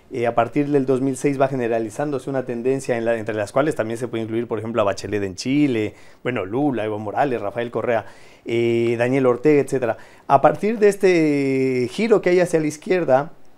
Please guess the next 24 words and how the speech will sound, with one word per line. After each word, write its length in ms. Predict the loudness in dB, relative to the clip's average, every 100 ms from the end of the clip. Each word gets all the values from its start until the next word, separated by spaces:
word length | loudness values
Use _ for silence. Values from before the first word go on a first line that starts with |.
| _ _ -20 _ _ _ -6
eh, 920 | -2 0 0 0 0 -2 -2 -2 -4
se 180 | 0 0
vio 220 | 6 6
que 80 | 6
el 80 | 4
capital 480 | 2 2 4 4 4
simbólico 640 | 0 2 2 2 2 0
que 100 | 0
representaba 960 | -2 -2 -4 -6 -6 2 4 4 0 -4 -16 -20 _ -4
Cuba 360 | 6 8 8
seguía 380 | 6 0 4 4
ahí. 260 | 4 0 -8 -18 -20 -20 _
Siempre 340 | -2 2 2
nosotros 360 | 2 2 2 2
hemos 220 | 2 0
dicho, 320 | -2 0 0 0 -16 -4
de 80 | 0
alguna 260 | 2 4 4
manera 360 | 4 4 4
Cuba 200 | 4 4
ha 40 | 4
sido 240 | 4 2
ese 180 | 2 2
faro 420 | 6 6 6 2